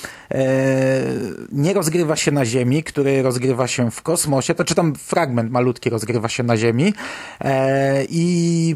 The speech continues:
poszliśmy w zupełnie inne rejony, gdzie mamy znów łączenie drużyny,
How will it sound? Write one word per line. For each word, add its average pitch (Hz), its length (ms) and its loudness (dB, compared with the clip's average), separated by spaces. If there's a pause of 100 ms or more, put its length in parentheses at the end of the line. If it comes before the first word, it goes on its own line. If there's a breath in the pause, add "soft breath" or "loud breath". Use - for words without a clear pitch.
(120)
poszliśmy 170 600 0
w 117 220 -4
zupełnie 156 720 0
inne 139 340 2
rejony, 123 520 2 (360 loud breath)
gdzie 123 200 0
mamy 117 420 2 (540)
znów 135 600 -2
łączenie 147 460 0
drużyny, 135 640 0